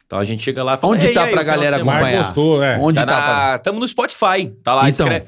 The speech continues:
Speaker 1: o nome é Show de Graça. Foi eu que dei o nome, que é Show
Speaker 3: Show
Speaker 1: de
Speaker 3: de
Speaker 1: Graça,
Speaker 3: Graça.
Speaker 1: de engraçado e gratuito. Porque realmente é gratuito. Show de Graça tá lá no Spotify, todos os episódios. São, ah, sei lá, mais de cem, cento e poucos episódios, né?
Speaker 3: Caralho,
Speaker 2: Mas
Speaker 3: tudo
Speaker 2: você
Speaker 3: isso já?
Speaker 2: pode
Speaker 1: É um bocadinho já,
Speaker 3: Porra.
Speaker 1: mano.
Speaker 2: Você
Speaker 1: A pandemia que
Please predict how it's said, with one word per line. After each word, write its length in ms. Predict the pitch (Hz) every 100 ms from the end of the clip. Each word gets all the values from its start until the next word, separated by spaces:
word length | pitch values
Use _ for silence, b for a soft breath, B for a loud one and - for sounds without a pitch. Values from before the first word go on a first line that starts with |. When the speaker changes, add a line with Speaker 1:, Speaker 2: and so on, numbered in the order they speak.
| -
Speaker 1:
o 80 | 139
nome 180 | 160 175
é 40 |
Show 240 | - 196 208
de 80 |
Graça. 400 | 156 135 147 -
Foi 220 | 175 - 143
eu 40 |
que 60 | 143
dei 80 | 143
o 40 |
nome, 140 | 131
que 80 | 127
é 20 | 117
Show 200 | - 147
Speaker 3:
Show 100 | 190
Speaker 1:
de 60 |
Speaker 3:
de 80 | 208
Speaker 1:
Graça, 180 | 127 143
Speaker 3:
Graça. 260 | 131 113 123
Speaker 1:
de 100 | 127
engraçado 520 | 127 131 - 151 156
e 20 |
gratuito. 840 | 156 127 - 123 113 110 160 - - B B B 123
Porque 200 | 127 143
realmente 460 | 123 156 135 135 135
é 40 |
gratuito. 360 | 135 139 196 - B
Show 160 | B 240
de 80 | 254
Graça 240 | 240 208
tá 80 | 202
lá 120 | 214
no 80 | 233
Spotify, 320 | 220 214 - 190
todos 180 | 202
os 80 | 175
episódios. 540 | 165 156 139 160 - - b b b -
São, 720 | - 151 147 143 127 113 104
ah, 580 | 98 98 95 90 78 78
sei 220 | - - 110
lá, 180 | 104
mais 160 | 98 113
de 80 | 107
cem, 600 | - - 113 107 95 -
cento 220 | - 110
e 40 | 104
poucos 300 | - 101 101
episódios, 400 | 95 98 104 127
né? 40 | 143
Speaker 3:
Caralho, 280 | 135 156 -
Speaker 2:
Mas 240 | 160 160
Speaker 3:
tudo 160 | 165 180
Speaker 2:
você 220 | 202 190
Speaker 3:
isso 40 | 120
já? 60 |
Speaker 2:
pode 600 | 156 170 160 127 143 131
Speaker 1:
É 120 | 123 202
um 60 |
bocadinho 500 | 196 226 254 226 233
já, 180 | 190 190
Speaker 3:
Porra. 160 | 214 240
Speaker 1:
mano. 240 | 262 220
Speaker 2:
Você 220 | 143 147
Speaker 1:
A 20 |
pandemia 400 | 269 311 262 226
que 100 | 214